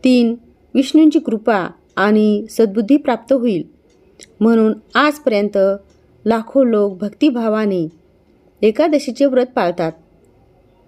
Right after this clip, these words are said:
उपसंहार. एकादशी म्हणजे फक्त उपवास नाही, ती धर्म, संयम आणि मनशुद्धीची देवी आहे.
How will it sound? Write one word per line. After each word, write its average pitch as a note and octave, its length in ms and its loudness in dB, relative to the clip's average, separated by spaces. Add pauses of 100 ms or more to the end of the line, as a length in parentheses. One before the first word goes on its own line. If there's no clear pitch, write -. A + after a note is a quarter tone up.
(720)
उपसंहार. A#3+ 720 0 (1500)
एकादशी B3 500 0
म्हणजे C#4+ 480 4 (720)
फक्त C4+ 300 0 (200)
उपवास A#3 420 -2
नाही, G#3+ 360 -2 (760)
ती A3+ 280 2
धर्म, A3+ 520 2
संयम F#3+ 540 0 (220)
आणि A#3 220 2
मनशुद्धीची A3+ 840 -2
देवी F#3 280 2
आहे. A#3+ 320 -2